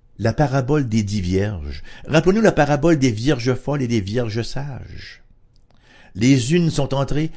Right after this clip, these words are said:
les autres ont été laissées dehors, et il était trop tard. C'est maintenant, c'est aujourd'hui le temps du salut, le jour du salut, c'est aujourd'hui que notre éternité se décide.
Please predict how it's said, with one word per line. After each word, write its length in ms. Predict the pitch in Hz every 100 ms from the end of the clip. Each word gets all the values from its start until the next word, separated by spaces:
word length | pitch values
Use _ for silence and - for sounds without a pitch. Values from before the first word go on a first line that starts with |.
| -
les 420 | - 107 117 107 123
autres 520 | 156 156 110 95 101 - - _ _ _ _ _
ont 120 | 101
été 240 | 104 104 110
laissées 260 | 92 -
dehors, 680 | 98 87 85 104 117 - - - _ - -
et 180 | 110 110 -
il 220 | 113 92
était 320 | 87 - 160
trop 220 | 160 -
tard. 840 | 180 180 202 185 170 - - - _ _ _ _ _ _ - _
C'est 300 | - - 208
maintenant, 500 | 170 143 - 202 247
c'est 260 | 196 185 175
aujourd'hui 680 | 160 127 117 120 185 240 214 - -
le 260 | - 117 127
temps 280 | - 190 139
du 160 | 120
salut, 360 | - 160 185 233
le 200 | 151 113
jour 340 | 95 127 135
du 140 | 92 107
salut, 360 | 131 123 196
c'est 140 | 180 117
aujourd'hui 640 | 101 95 104 92 123 175
que 80 | 98
notre 280 | 92 90 98
éternité 580 | - 104 98 101 139
se 100 | 131
décide. 580 | 87 120 175 - 254 190